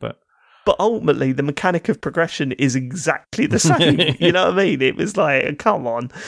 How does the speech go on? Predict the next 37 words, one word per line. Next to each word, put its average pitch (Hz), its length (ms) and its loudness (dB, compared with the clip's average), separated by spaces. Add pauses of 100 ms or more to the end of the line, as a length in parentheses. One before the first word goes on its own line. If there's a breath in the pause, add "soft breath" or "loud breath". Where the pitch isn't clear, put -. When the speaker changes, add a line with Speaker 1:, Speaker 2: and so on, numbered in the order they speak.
(260 loud breath)
Speaker 2:
Um, 135 520 0
but, - 340 0
but, - 200 0
you 131 120 0
know, 117 140 -6 (180)
I, 123 260 0
I - 20 2
mean, 143 240 2
ultimately, 123 420 -2
I 113 80 -4
went 117 220 -6
and 117 240 -10 (100)
really 127 240 0
enjoyed 120 280 -6
the 107 80 -6
game. 117 280 -4 (420)
Uh, 123 880 0 (160)
and 127 580 -2
the 127 500 0
other 160 240 0
game 127 260 -2
that 117 100 -6
I've 123 120 -6
been 127 120 -10
playing 120 240 -4
a 117 40 -14
hell 151 400 0
of 131 120 2
a 120 60 -4
lot 110 300 -8
of - 200 -6
this - 240 -10
week 120 340 -4 (400 loud breath)
is 127 280 2 (180)
Rocket 139 440 0
League 135 240 -2
Sideswipe. 131 760 -4